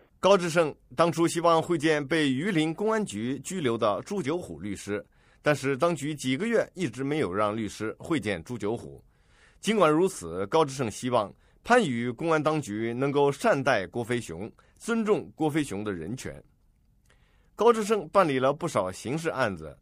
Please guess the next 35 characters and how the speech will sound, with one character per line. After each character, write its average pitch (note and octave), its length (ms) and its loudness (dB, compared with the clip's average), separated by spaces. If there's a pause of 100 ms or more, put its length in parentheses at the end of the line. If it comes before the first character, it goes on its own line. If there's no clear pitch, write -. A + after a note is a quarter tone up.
(280)
他 B2 120 -2
说， B2 340 0
刑 C3 200 -6
事 C3+ 80 -6
案 A#2 180 -4
子 E2 80 -16
当 A2+ 180 -2
中， A#2+ 220 -4 (320)
人 D#3 220 0
犯 G3 260 4
被 E3+ 280 2
正 F#3 180 0
式 C3 100 -8
逮 C#3+ 200 4
捕 B2 160 -4
以 D2+ 100 -8
后， A2 380 -2
法 G#2+ 140 -2
律 B2 120 -4
程 G#2+ 260 -6
序 D#3+ 240 -6 (260)
应 D3 120 -2
该 D#3 140 4
是 C3 100 -8
这 G3+ 140 4
样 A2+ 200 2
的： E2+ 200 -12 (440)
公 A#3+ 140 4
安 A#3+ 100 8
机 A3 160 -4
关 A3+ 220 2
继 G3+ 140 -6
续 A2+ 160 -4
侦 F#3+ 200 -2
查， F2 360 -6